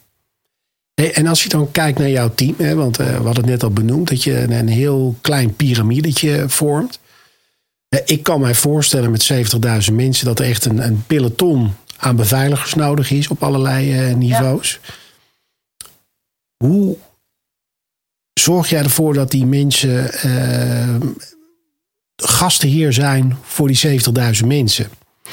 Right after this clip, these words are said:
Speaker 2: Ja.
Speaker 1: Hè, het is natuurlijk, het, wat je net al zegt, weet je, het is van de advocaat tot de bouwvakker, weet je, het, het gaat door alle geledingen heen. Hè,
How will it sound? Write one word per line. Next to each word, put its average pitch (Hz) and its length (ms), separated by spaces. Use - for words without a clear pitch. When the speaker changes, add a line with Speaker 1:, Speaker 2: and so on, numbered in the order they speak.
Speaker 2:
Ja. 175 100
Speaker 1:
Hè, 127 60
het 139 140
is 123 80
natuurlijk, 139 520
het, 139 160
wat 135 180
je 135 60
net 135 160
al 123 100
zegt, 131 240
weet 120 200
je, 135 60
het 123 100
is 120 120
van 127 120
de 139 60
advocaat 131 540
tot 113 120
de 117 60
bouwvakker, 135 600
weet 127 180
je, 139 60
het, 127 100
het 127 160
gaat 127 200
door 143 120
alle 180 460
geledingen 117 580
heen. 151 320
Hè, 143 180